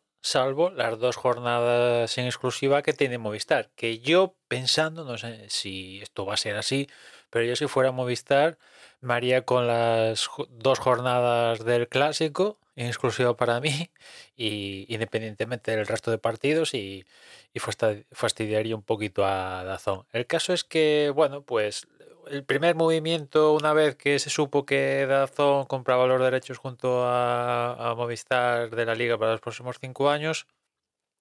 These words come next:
fue subir la cuota. Pasó de nueve noventa y nueve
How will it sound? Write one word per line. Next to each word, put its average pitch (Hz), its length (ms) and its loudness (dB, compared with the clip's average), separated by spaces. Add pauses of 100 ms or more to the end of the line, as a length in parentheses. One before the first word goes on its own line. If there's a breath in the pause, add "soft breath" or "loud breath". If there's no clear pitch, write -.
(160)
fue 151 320 4
subir 135 880 0 (580 loud breath)
la 113 220 0
cuota. - 420 0
Pasó 110 300 0
de 110 140 0
nueve 113 220 -2
noventa 110 340 -2
y 110 60 -4
nueve 139 500 0